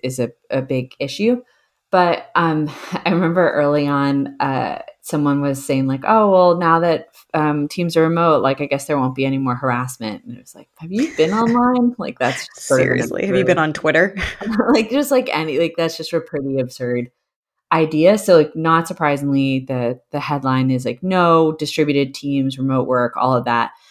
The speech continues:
Speaker 1: certainly hasn't removed harassment, discrimination. It's just kind of changed the, um, obviously the, the modality. Um, I remember seeing, I wanna say it was a Project Include report pretty early on in the pandemic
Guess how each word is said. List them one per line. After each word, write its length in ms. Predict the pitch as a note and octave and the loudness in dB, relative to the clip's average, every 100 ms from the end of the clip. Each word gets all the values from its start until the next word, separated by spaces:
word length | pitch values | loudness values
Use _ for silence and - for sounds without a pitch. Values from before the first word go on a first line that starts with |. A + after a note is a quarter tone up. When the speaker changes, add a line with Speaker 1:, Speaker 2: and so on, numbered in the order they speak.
| _ _ | _ _
Speaker 1:
certainly 360 | - F3 D#3 D#3 | -2 0 0 -2
hasn't 420 | C#3 C3 C3 A#2+ | -2 -4 -4 -6
removed 540 | C#3+ C#3 C3 B2+ B2+ | -4 -4 -2 -2 -4
harassment, 480 | - B2+ A#2+ - C3+ | -4 -4 -4 -6 -8
discrimination. 800 | A#2+ - B2+ B2 A#2+ A#2+ D#3 E3 | -8 -8 -6 -4 -6 -6 -4 -2
It's 180 | D3 - | -4 -6
just 160 | D#3 | -10
kind 180 | - F3 | -6 -6
of 60 | - | -6
changed 560 | - B2+ B2+ B2+ - | -6 -4 -4 -6 -8
the, 320 | C3 B2 A#2 - | -4 -2 -2 -2
um, 260 | B2 A2+ A2+ - | -6 -8 -8 -8
obviously 300 | B2 A#2 A#2 | -8 -8 -2
the, 180 | A2+ A2+ | -2 -4
the 60 | - | -8
modality. 760 | C3+ A#2+ A2+ A#2 C3+ E3 F#3 - _ _ _ _ _ | -4 -2 -2 -2 -2 -2 -4 -6 _ _ _ _ _
Um, 580 | E3 D#3+ D3 C#3 A#2+ A#2 - _ _ | -4 -2 -2 -4 -6 -8 -16 _ _
I 80 | F3 | -2
remember 440 | F3+ F#3+ G#3 A3+ | 0 2 2 2
seeing, 360 | G#3+ - F3+ E3+ | 0 -4 -4 -2
I 40 | |
wanna 140 | D#3+ F3 | -2 -2
say 140 | A#3 | -2
it 40 | G3 | -4
was 140 | F3 | -4
a 60 | - | -8
Project 440 | F3+ D#3 D#3 D#3 | -4 -2 -2 -6
Include 560 | D#3+ D#3 - A3+ A3 G3 | -8 -6 -2 2 2 2
report 720 | G#3 G#3 - F#3+ F#3+ F3 - | 0 0 -2 2 4 2 0
pretty 240 | A#3+ A3+ | 0 4
early 220 | G3 F#3 | 4 4
on 160 | D#3+ D#3 | 2 0
in 80 | D3+ | -2
the 80 | |
pandemic 640 | D3+ E3 D3 C#3+ D3 C#3+ | -4 -6 -4 -2 -4 -6